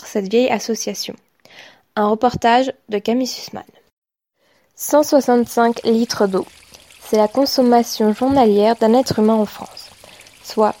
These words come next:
sept mille neuf cents millions litres d'eau consommés chaque année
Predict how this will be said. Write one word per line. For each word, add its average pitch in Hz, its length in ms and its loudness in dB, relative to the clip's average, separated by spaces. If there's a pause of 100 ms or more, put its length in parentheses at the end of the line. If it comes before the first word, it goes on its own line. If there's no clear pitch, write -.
(120)
sept - 260 0
mille 254 240 4
neuf 226 140 2
cents - 180 -2
millions 214 460 0 (140)
litres 220 440 -4
d'eau 190 180 -4
consommés 208 600 -4
chaque - 400 -4
année 196 300 0